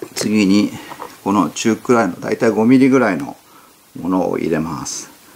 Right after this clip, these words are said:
これもどんどんと入れちゃいましょ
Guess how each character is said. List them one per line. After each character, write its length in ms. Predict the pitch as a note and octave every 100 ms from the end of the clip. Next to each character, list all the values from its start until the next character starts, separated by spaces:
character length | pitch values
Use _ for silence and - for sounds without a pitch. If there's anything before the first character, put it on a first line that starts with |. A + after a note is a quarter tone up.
| - - - - - - -
こ 120 | -
れ 40 |
も 280 | G#2+ A2+ - - - - - - - - - -
ど 100 | G2
ん 120 | F#2+
ど 100 | G2+
ん 80 | G#2
と 220 | - - - - - - - - - - - -
入 80 |
れ 60 | F#2
ち 80 | E2
ゃ 40 |
い 20 |
ま 80 | D#2+
し 100 | E2
ょ 140 | G#2+